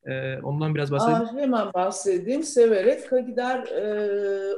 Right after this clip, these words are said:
Speaker 2: on yedi yıldır faaliyet gösteren Kadın Girişimciler Derneği Kagider.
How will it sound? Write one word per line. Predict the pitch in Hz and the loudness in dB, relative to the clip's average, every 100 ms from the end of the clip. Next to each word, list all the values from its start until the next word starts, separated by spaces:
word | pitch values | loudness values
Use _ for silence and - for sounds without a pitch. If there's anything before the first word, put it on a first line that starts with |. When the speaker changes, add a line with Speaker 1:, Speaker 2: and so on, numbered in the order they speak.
| - | -4
Speaker 2:
on | 302 | -2
yedi | 294 233 196 | -2 -4 -4
yıldır | 196 190 180 - 262 | -2 0 -2 -4 -6
faaliyet | - 208 208 226 - | -4 -2 0 -2 -4
gösteren | 190 185 - 180 196 311 320 | -8 -8 -4 -2 -2 -2 -4
Kadın | 247 220 294 233 | -4 -2 -2 -2
Girişimciler | 220 - - 220 190 214 208 202 170 | -4 -6 -2 -2 0 2 2 2 0
Derneği | 147 131 127 117 104 - _ | 0 -2 -4 -4 -6 -10 _
Kagider. | 170 143 131 165 247 320 | 0 0 0 0 0 -2